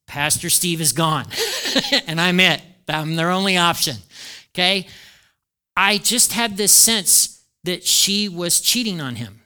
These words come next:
And so I say out loud, I, this is not characteristic of me. I say, "You need to be honest with your husband that you're, you're getting it on with a grad student." She was a U K professor.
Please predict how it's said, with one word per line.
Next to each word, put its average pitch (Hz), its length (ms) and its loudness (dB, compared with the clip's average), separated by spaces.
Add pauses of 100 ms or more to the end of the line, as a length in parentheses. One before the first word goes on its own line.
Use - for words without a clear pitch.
(440)
And 180 160 -4
so 185 440 0
I 165 160 0
say 202 500 2
out 190 280 0
loud, 185 360 2
I, 151 200 -4
this 165 240 0
is 156 140 0
not 190 220 -2
characteristic 196 640 -4
of 147 60 -12
me. 135 180 -10
I 147 100 -6
say, 139 420 -2 (680)
"You 185 220 -2
need 254 160 0
to 196 80 -2
be 170 140 -2
honest 208 360 0
with 180 160 -8
your 151 140 -8
husband 151 720 -6
that 151 220 -6
you're, 190 460 -6 (380)
you're 175 200 -8
getting 180 320 -4
it 156 60 -6
on 196 260 -2
with 151 160 -6
a 143 200 -8
grad 202 320 -4
student." 113 380 -4
She - 140 -2
was 147 160 -6
a 139 40 -6
U 160 140 -6
K 202 200 -6
professor. 120 600 -10